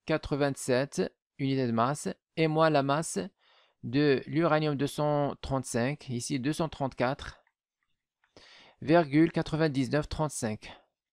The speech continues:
unités de masse, et moins la masse d'un neutron, c'est-à-dire moins un virgule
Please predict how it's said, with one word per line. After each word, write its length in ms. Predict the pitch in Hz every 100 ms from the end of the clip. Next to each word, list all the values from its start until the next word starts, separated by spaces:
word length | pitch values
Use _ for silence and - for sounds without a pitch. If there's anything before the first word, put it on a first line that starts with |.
| _ _ _ _ _ _ _ _ _ _ _ _
unités 280 | 151 147 147
de 60 | 120
masse, 440 | 113 151 - - _ _
et 240 | 170 170 -
moins 300 | 143 151 156
la 120 | 139
masse 260 | 147 156 -
d'un 140 | 131
neutron, 560 | 117 - - 107 127 196 _ _ _
c'est-à-dire 320 | - 123 123
moins 380 | 117 120 147 - _ _
un 240 | 147 156
virgule 560 | 135 143 135 120 131